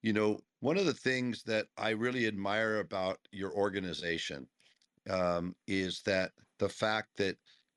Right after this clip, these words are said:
you know, whether somebody is going to physically see a client or not, they're gonna dress the part, number one. Number two is that you train every day. You guys train every day, motivate every day, coach every day. So just like Breakfast with Champions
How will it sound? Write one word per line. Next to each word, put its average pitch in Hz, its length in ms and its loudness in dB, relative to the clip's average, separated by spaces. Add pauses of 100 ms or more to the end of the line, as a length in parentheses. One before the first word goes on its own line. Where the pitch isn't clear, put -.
you 101 60 0
know, 98 80 6
whether 139 440 2
somebody 120 520 -2
is 104 140 -4
going 113 260 0
to 107 140 0
physically 123 560 -2
see 110 240 -2
a 98 60 0
client 101 480 -4
or 95 80 -6
not, 87 280 -4 (340)
they're 110 120 2
gonna 110 200 -2
dress 98 280 -2
the 101 120 -10
part, 78 380 -2 (460)
number 98 220 -2
one. 87 320 -2 (360)
Number 104 300 0
two 104 540 2 (320)
is 95 220 0
that 110 180 2
you 107 140 2
train 110 380 0
every 92 240 2
day. 78 360 -2 (120)
You 95 140 2
guys 107 300 0
train 120 300 -2
every 117 200 0
day, 117 220 2
motivate 110 500 2
every 110 180 0
day, 107 200 0
coach 110 380 -2
every 92 200 0
day. 78 220 -4
So - 180 -2
just 135 300 0
like 123 220 0
Breakfast 117 360 -4
with 101 100 -8
Champions 120 640 -2